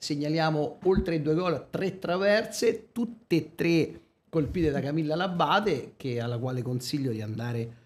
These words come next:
a farsi benedire da qualche parte a questo punto, perché <laughs> veramente non è la prima volta che colpisce tanti, tanti legni.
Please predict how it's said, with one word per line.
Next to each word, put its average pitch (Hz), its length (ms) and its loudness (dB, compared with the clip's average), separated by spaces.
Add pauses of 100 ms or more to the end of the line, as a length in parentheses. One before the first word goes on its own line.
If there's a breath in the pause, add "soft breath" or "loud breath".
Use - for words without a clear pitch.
(240 loud breath)
a - 80 -12
farsi - 300 -6
benedire 143 400 2
da 143 100 0
qualche 151 300 0
parte - 340 -2
a - 40 -6
questo 185 300 2
punto, 214 320 0
perché 151 680 0
<laughs> 139 40 -6
veramente 151 580 -2
non 147 160 -4
è 151 40 -2
la 151 80 -2
prima 151 160 -2
volta 156 260 -2
che 127 100 -4
colpisce 135 440 -4
tanti, 135 440 -4 (360 loud breath)
tanti 170 320 2
legni. 196 680 2